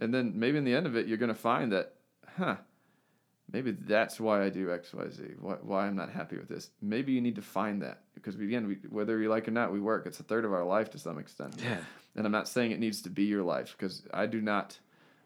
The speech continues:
Speaker 1: live to work. I work to live because the, the things on the outside of those hours are the most important thing.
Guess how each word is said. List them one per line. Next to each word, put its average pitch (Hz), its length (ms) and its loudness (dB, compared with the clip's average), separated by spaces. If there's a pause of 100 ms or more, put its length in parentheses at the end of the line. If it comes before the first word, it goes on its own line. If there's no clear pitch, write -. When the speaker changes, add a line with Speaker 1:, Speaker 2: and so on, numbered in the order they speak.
Speaker 1:
live 92 240 -2
to 98 100 -8
work. 98 280 -4
I 95 60 -4
work 104 240 -2
to 104 80 -6
live 104 340 -6 (840)
because 85 420 -8 (160)
the, 92 300 -2
the 98 80 -14
things 120 240 0
on 101 80 0
the - 120 -4
outside 117 400 2
of 117 80 2
those 117 200 2
hours 117 320 4
are 101 60 -6
the 101 100 -2
most 98 220 -4
important 90 380 -10
thing. 69 200 -10